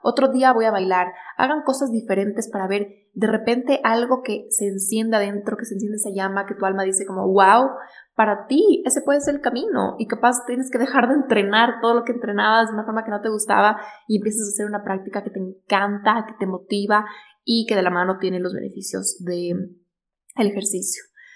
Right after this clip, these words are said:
Em, es difícil separar entre que si lo que estamos haciendo viene de un deseo auténtico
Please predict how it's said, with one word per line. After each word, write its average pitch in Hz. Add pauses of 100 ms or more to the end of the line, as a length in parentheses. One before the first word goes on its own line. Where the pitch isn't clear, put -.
(320)
Em, 185 (320)
es 226
difícil 254
separar 196
entre 190 (220)
que 208
si 202
lo 185
que 196
estamos 202
haciendo 202 (160)
viene 202
de 196
un 196
deseo 202
auténtico 196